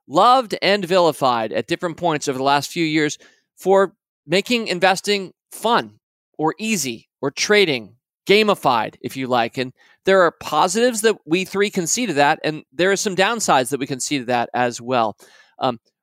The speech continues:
Robin Hood is not stock number nine, but it is a reminder that in order to become an investor, you're gonna need to open an account somewhere.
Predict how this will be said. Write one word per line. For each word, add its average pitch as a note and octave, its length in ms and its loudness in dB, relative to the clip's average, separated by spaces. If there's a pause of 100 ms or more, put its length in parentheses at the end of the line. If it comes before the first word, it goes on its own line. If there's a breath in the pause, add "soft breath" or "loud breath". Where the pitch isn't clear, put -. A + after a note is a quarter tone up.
Robin A3 320 0
Hood A3 200 4
is E3+ 160 -2
not G3+ 340 0
stock D#3 460 0
number C3 320 -6
nine, C3+ 380 -2
but D3+ 120 -2
it E3+ 100 -4
is A#3+ 200 -2
a G#3+ 60 2
reminder F#3 580 2
that D#3+ 200 2
in F3 180 2
order B3 340 2
to A#3 100 0
become G3 360 0
an F#3 60 0
investor, F3+ 460 2
you're D#3 220 0
gonna G4 240 -2
need D4 220 -2
to B3 60 4
open G#3+ 280 4
an F#3+ 40 -2
account A3+ 440 -2
somewhere. C#3 480 0